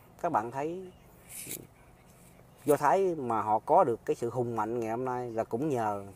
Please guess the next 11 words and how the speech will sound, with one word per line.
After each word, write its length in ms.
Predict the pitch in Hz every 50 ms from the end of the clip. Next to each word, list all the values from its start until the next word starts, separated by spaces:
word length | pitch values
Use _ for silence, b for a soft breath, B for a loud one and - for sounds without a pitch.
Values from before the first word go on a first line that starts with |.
| -
những 180 | 113 110 120 131
cái 480 | - 143 151 160 165 160 151 147 135 127
nhân 500 | 131 127 123 127 127 127 139 135 135 123
sĩ, 400 | - - 104 95 110 131 156 170 143
những 220 | 113 123 139 143
người 280 | 127 113 110 104 101 101
mà 440 | 101 101 101 101 98 98 95 92 - - B B B B B B -
họ 160 | 101 98 104
sống 320 | - 131 135 170 190 185 -
tha 240 | - 135 131 131 131
thương 440 | - 139 135 131 135 131 135 127